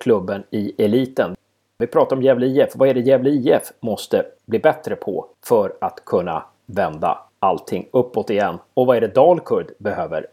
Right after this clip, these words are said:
återvinna för att kunna komma tillbaka till allsvenskan? Adil har många känslor för Gävle I F. Han har spelat ho-, ihop med en hel del Gävlespelare. Han beundrar Mattias Hugosson och han berättar vilken Gävlespelare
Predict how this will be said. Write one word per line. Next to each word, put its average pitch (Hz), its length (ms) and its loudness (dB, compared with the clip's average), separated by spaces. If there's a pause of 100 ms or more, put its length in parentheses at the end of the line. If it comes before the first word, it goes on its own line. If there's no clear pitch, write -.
(100)
återvinna 117 680 2 (240)
för 98 380 2
att - 380 -6
kunna 87 420 0 (200)
komma 104 180 0
tillbaka 98 380 -4
till 101 160 -2
allsvenskan? 117 760 0 (220)
Adil 123 320 4
har 123 80 2
många 123 280 2
känslor 131 340 0
för 135 100 -4
Gävle 120 280 4
I 117 120 4
F. 143 140 4
Han 104 80 -4
har 117 60 -2
spelat 95 300 0
ho-, 117 200 -2
ihop 127 220 -4
med 123 240 2
en 104 120 -4
hel 110 180 -2
del 98 160 0
Gävlespelare. 123 840 2 (280)
Han 110 160 0
beundrar 117 280 4
Mattias 110 460 -2
Hugosson 117 480 0
och - 180 -6
han 98 140 -4
berättar 98 360 -2
vilken 107 540 -2
Gävlespelare 87 720 -2